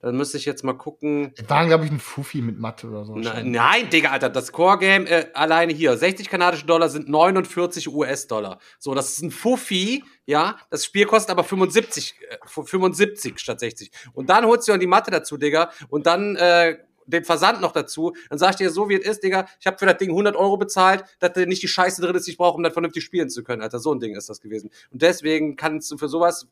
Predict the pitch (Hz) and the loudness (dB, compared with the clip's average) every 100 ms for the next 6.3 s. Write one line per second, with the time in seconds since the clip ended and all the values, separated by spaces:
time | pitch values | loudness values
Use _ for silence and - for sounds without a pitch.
0 | _ - 165 165 - - _ - 208 233 | _ -4 -2 -2 -4 -20 _ -2 0 2
1 | 202 196 226 233 202 262 254 - - 151 | 4 2 4 2 4 2 4 0 0 -2
2 | 156 151 - - - - 180 180 190 240 | -2 -4 -6 -10 -20 -4 -2 4 6 6
3 | 262 233 - - - 285 - 320 240 247 | 2 -4 -10 -8 -2 -2 0 -2 4 4
4 | 240 208 247 262 165 147 135 123 240 262 | 4 0 -2 -2 -4 -4 -4 -4 -4 -4
5 | 294 - 220 220 208 202 277 - 269 247 | -6 0 4 4 0 0 0 2 2 2
6 | - 226 247 | 0 0 0